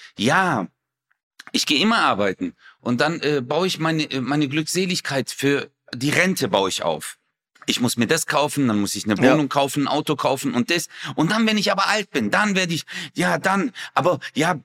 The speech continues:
Speaker 1: bis dahin gönne ich mir einmal im Jahr die zwei Wochen Urlaub. Das ist ja, ja, aber das habe ich ja auch verdient.“
Speaker 2: Ja, ja.
Speaker 1: Ja, weißt du, und dass wir einfach bis ins hohe Alter uns tot schaffen, den Spaß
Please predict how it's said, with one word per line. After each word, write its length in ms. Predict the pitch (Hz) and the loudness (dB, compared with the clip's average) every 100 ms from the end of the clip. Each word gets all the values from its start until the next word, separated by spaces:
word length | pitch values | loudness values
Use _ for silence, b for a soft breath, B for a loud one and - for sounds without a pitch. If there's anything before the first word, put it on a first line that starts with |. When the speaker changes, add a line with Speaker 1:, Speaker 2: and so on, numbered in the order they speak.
| _ | _
Speaker 1:
bis 260 | - - | -4 -2
dahin 380 | - 160 180 165 | 0 2 2 0
gönne 240 | 147 165 180 | 2 0 0
ich 120 | - | -2
mir 180 | 151 139 | -2 0
einmal 280 | 156 156 | 2 2
im 140 | 135 127 | 2 2
Jahr 240 | 131 139 | 2 0
die 240 | 117 113 - | -2 -4 -2
zwei 320 | - 131 131 | 0 2 2
Wochen 260 | 131 127 120 | 0 0 2
Urlaub. 380 | 143 127 - - | 2 2 0 -2
Das 180 | 104 | -4
ist 140 | 127 - | -2 -2
ja, 200 | 110 101 b b b - | -4 -6 b b b -4
ja, 240 | - 127 - _ - | -2 -2 -8 _ -6
aber 200 | - 127 | -4 -2
das 240 | 131 - | -2 0
habe 120 | 143 | 0
ich 100 | 151 | 0
ja 80 | 135 | 0
auch 140 | 139 139 | 0 -2
verdient.“ 420 | 143 127 135 143 | -2 0 4 4
Speaker 2:
Ja, 60 | |
ja. 200 | 143 139 139 | 4 2 2
Speaker 1:
Ja, 220 | 131 123 - B - | 0 0 -6 B 0
weißt 200 | 127 180 | 0 0
du, 80 | |
und 400 | 160 127 123 - - _ _ _ _ _ _ - | -2 0 -2 -4 -14 _ _ _ _ _ _ -4
dass 260 | 113 - | -2 -2
wir 400 | 143 185 175 208 - _ _ _ _ _ _ _ _ _ _ - | -2 0 0 -2 -8 _ _ _ _ _ _ _ _ _ _ -6
einfach 680 | 131 180 - 185 180 156 - | -2 -2 0 0 -2 -6 -6
bis 220 | 165 - | -4 -2
ins 240 | 185 - | -2 -2
hohe 220 | 151 156 127 | 0 0 0
Alter 400 | 123 123 113 92 | -2 -2 -4 -4
uns 260 | 101 - - | -6 -8 -6
tot 320 | - 131 156 | 0 0 0
schaffen, 460 | - 170 - 226 320 _ _ _ _ _ _ _ _ _ - | -2 -2 -2 -4 -4 _ _ _ _ _ _ _ _ _ -8
den 280 | 113 131 135 | 0 2 2
Spaß 720 | - - 147 175 - - | 0 2 2 2 -2 -6